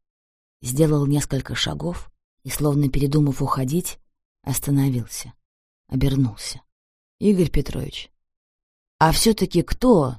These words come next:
настоящий Уманский?" "Младший брат моей матери. Он всего на двадцать лет старше меня.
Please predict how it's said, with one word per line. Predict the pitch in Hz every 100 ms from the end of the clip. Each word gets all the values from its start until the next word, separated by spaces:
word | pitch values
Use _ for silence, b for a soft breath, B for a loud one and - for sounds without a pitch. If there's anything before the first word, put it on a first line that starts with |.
| _
настоящий | 143 143 170 165 151 120 -
Уманский?" | 143 151 131 101 - - _ _ _ _ _
"Младший | 165 214 - 233
брат | 214 226 -
моей | 208 208 208
матери. | 202 139 - - - _ _ _ _ _ _
Он | 151 170
всего | - 196 185 196
на | 185
двадцать | 170 190 170 170 -
лет | 185 170
старше | - - 151 123 151
меня. | 156 151 131 117